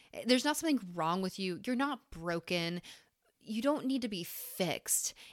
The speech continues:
It's just allowing yourself to, to peel away the layers of, you know, diet culture, B S, societal expectations, stupid fashion stuff,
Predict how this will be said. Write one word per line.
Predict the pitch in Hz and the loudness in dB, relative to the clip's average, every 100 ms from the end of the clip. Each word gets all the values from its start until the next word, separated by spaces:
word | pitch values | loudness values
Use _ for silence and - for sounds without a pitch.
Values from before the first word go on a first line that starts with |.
| - | 0
It's | 262 | 2
just | 277 285 - | 4 2 4
allowing | 240 226 202 190 175 208 202 180 170 - _ | 2 2 -2 -4 0 0 0 -2 -6 -12 _
yourself | 196 196 - 170 170 - _ - | -4 0 2 2 0 -4 _ -6
to, | 214 - | -6 0
to | 226 | 0
peel | - - - 285 311 339 - | 2 -2 0 2 4 4 4
away | 240 208 196 190 | 2 2 2 2
the | 190 | -2
layers | 175 170 175 175 165 156 156 - - - - 190 | -4 -2 2 2 2 -2 -4 -6 -10 -20 -6 2
of, | 196 190 180 180 - - - _ - | 6 6 4 -2 -12 -16 -20 _ -8
you | 190 | -2
know, | 175 160 - _ | 0 0 -6 _
diet | 226 196 208 - | 2 4 4 2
culture, | - 190 180 - 165 143 - - _ _ _ _ 196 - | -2 -2 0 0 0 -2 -6 -12 _ _ _ _ -20 0
B | 226 240 | 2 6
S, | 220 208 202 | 6 6 6
societal | - - 226 208 180 196 202 202 - | 4 4 2 4 6 6 6 2 0
expectations, | 185 - 208 190 - 196 180 196 - 185 160 151 160 - - - - _ _ _ | -2 -2 -2 -2 -4 0 0 2 0 0 -2 -6 -10 -10 -12 -18 -20 _ _ _
stupid | - - - 277 277 277 262 | 0 2 4 4 4 6 4
fashion | 240 226 196 220 - 202 190 175 - _ _ _ 226 196 _ 214 196 _ | 4 4 6 6 4 4 2 -2 -8 _ _ _ -20 -20 _ -20 -20 _
stuff, | - - 208 170 139 - | -2 2 8 8 8 2